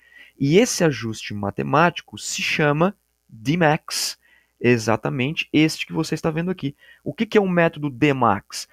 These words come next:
O método D max, ele tem a proposta de encontrar a maior distância que existe entre o comportamento da frequência cardíaca e uma linha feita de ponto a ponto,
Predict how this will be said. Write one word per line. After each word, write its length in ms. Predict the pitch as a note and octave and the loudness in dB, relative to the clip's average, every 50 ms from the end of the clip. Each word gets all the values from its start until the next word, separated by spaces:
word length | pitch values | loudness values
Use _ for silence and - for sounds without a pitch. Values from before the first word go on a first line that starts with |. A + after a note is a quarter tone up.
| _ - _ | _ -20 _
O 100 | - E3 | -8 -4
método 320 | F3 E3 D3+ D3 - D3 C#3+ | 0 2 2 2 0 -2 -4
D 140 | C#3+ F3 F3+ | -4 -2 0
max, 420 | D#3+ D3 D3 E3 - - - - | 2 2 2 2 0 -6 -12 -6
ele 200 | - D#3 E3 E3+ | -4 -4 -4 -4
tem 320 | - _ - B2 A#2+ C3 C#3 | -6 _ -2 -2 0 0 -2
a 40 | C3+ | -4
proposta 480 | - - D#3+ - - B2 B2 B2+ - | -4 -6 -8 -6 -4 -4 -4 -4 -6
de 120 | A2 A#2+ C3+ | -10 -12 -12
encontrar 440 | C#3 - C#3 C#3+ C3+ - B2 A#2 | -10 -8 -8 -8 -6 -2 -2 -2
a 60 | A2+ A#2 | 0 0
maior 480 | C3 C3 B2+ C3+ C3+ D3 F#3 A3 A3+ | 0 0 2 2 2 4 4 2 2
distância 640 | F3+ F#3 F3 - - - - C3+ B2 A#2 - - B2 | 0 -4 -6 -8 -6 -2 0 0 0 0 -2 -6 -10
que 160 | - - B2 | -8 -6 -4
existe 640 | B2 A2 A2 A#2 C3+ F#3 A3+ A3 - - - A3+ - - _ - - - - - _ _ _ _ _ | -4 -4 -6 -4 -2 -2 -2 -2 -2 -2 -2 -4 -4 -6 _ -20 -20 -20 -20 -20 _ _ _ _ _
entre 720 | E3+ F3 G3 A3 A#3 A3 G#3+ - _ - D3+ C#3+ C#3 B2 - - _ _ _ _ _ - | 2 4 4 4 4 2 -2 -6 _ -2 2 4 4 4 2 -2 _ _ _ _ _ -8
o 80 | C3+ C#3 | -8 -6
comportamento 920 | - C3+ D3+ C#3 - - B2+ B2 - - A#2+ B2 A#2+ A2+ G#2 G#2 G2+ A2 | -2 -2 -2 -2 0 0 0 0 2 0 -2 0 0 0 0 0 -2 -2
da 140 | G#2+ G2+ G#2 | -4 -4 -4
frequência 500 | - - G#2+ - - F#2 F#2 F#2 - G#2+ | -4 -6 -8 -8 -8 -10 -10 -8 -8 -6
cardíaca 640 | - - D3+ E3 E3 C#3+ C#3+ C#3+ D3+ D#3 - F#3+ - - | -2 -2 -2 -2 -2 -2 -2 -2 -2 0 -2 -4 -2 -2
e 80 | F#3 | -2
uma 240 | G3 G#3 G#3+ A3+ A3+ | -2 0 2 2 4
linha 460 | G#3+ G3+ F#3+ G3+ A3+ B3 B3+ G#3 D3 | 4 2 2 0 -4 -2 0 0 0
feita 420 | B2 - - - D#3 D#3+ D#3+ - E3 | 0 -2 -2 0 0 0 2 0 -4
de 100 | D3 E3+ | -4 -6
ponto 460 | - _ - D#3+ F3 G#3 A#3 - - | -10 _ -4 -2 -2 -2 -2 -4 -4
a 60 | B3+ | -6
ponto, 480 | - - E3 E3 D#3 C#3+ - - - | -4 -2 -2 -2 -2 -4 -6 -12 -20